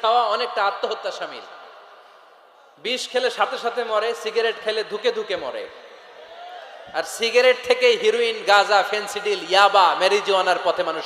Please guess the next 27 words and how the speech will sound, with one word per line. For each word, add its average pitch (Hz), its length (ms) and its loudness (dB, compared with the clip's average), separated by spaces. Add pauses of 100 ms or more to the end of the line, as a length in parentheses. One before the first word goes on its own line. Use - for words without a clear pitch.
(120)
পা-, 160 220 2
প-, 160 320 0
পথ 165 140 2
বাড়ায়, 139 400 0
পা 160 140 4
বাড়ায়, 131 300 0 (1700)
তাই 165 140 -2
না? 254 220 2 (1300)
এগুলো 160 240 -8
খাবেন 160 280 -4
না। 117 160 -14 (340)
"ওয়ালা 269 240 4
তুলকু 294 420 -2
আইদিকুম 294 520 -2
ইলা 277 140 2
তাহলুকা।" 220 720 4 (1080)
নিজে 247 460 0
নিজেকে 240 400 -6
স্বেচ্ছায় 247 500 0
ধ্বংসের 269 440 -6
দিকে 233 160 -2
ঠেলে 214 280 -4
দিও 185 180 -2
না। 135 140 -8 (260)
জীবনটা 240 400 0
অনেক 233 200 -2
সুন্দর 214 440 -4